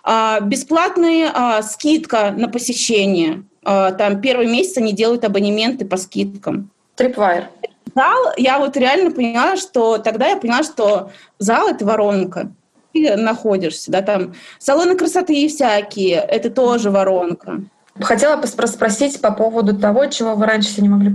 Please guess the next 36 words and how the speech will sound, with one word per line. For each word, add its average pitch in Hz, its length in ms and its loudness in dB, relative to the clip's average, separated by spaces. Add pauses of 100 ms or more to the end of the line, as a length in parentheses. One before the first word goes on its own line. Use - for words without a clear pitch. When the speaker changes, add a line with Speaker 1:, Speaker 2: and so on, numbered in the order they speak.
(160)
Speaker 2:
позволить, 202 800 0
э, - 40 -4 (440)
да, 190 80 -2
когда 196 280 0
вы 185 60 2
работали 185 420 -2
в 175 80 -4
офисе. 185 440 -2 (460)
Но 220 540 2
сейчас, 247 640 -2
я 226 120 2
понимаю, 208 240 0
закрыты 202 320 -4
границы, 233 360 0
но 214 60 -6
тем 220 140 0
не 220 80 2
менее, 226 340 2
наверняка 214 480 2
что-то 240 340 -2
вы 202 140 0
смогли 202 400 -2
себе 196 300 -2
там 170 380 -6 (100)
такое 180 260 0
позволить, 180 500 -2
чего 185 140 -2
не 180 100 -6
х-, - 200 -16
чего 202 180 0
давно 202 240 2
хотели, 226 560 0
и 208 80 0
вот 233 220 0
оно 196 180 2
случилось. 196 640 -6